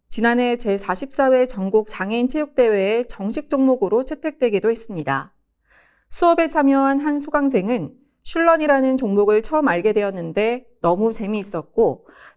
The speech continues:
내년에도 다른 강좌를 많이 만들어주셔서 또 참여할 수 있었으면 좋겠다고 말했습니다. 군위군 삼공유사 면 찾아가는 보건복지팀이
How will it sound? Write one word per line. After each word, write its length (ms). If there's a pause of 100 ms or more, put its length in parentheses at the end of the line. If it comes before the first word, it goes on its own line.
내년에도 560
다른 320
강좌를 420
많이 260
만들어주셔서 1000
또 120
참여할 400
수 220
있었으면 540
좋겠다고 580
말했습니다. 760 (1700)
군위군 480
삼공유사 600
면 240
찾아가는 640
보건복지팀이 1200